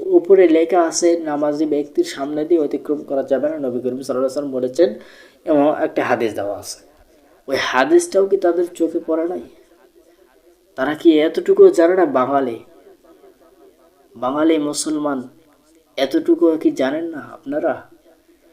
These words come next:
যে নামাজি ব্যক্তির সামনে দিয়ে অতিক্রম করা কত বড় কবিরা গুনাহ? হ্যাঁ? যদি তা লোকে জানতো, কত বড় গুনাহ। যদি তা লোকে জানতো, তাহলে চল্লিশ দিন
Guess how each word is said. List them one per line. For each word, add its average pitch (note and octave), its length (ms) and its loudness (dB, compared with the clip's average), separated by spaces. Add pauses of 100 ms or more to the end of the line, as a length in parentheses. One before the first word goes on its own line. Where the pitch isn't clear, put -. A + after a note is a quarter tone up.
(240)
যে C3+ 160 -6
নামাজি C#3+ 440 -2
ব্যক্তির D3 340 -4
সামনে D3 460 -6
দিয়ে D3+ 180 2
অতিক্রম D3 640 -2
করা C#3 400 -4
কত D3 220 -2
বড় D3+ 260 -2 (160)
কবিরা C#3+ 440 2
গুনাহ? D3 460 -2 (1500)
হ্যাঁ? D3 260 -2 (1400)
যদি C#3 240 2
তা D3 180 2
লোকে C3+ 340 -2
জানতো, C3+ 580 -4 (300)
কত B2 180 -10
বড় B2 300 -4
গুনাহ। G#2+ 260 -10 (540)
যদি A2+ 280 -12
তা A#2+ 140 -6
লোকে A2 340 -8
জানতো, A#2+ 520 0
তাহলে B2+ 520 -4
চল্লিশ A#2+ 640 -4
দিন G3 400 6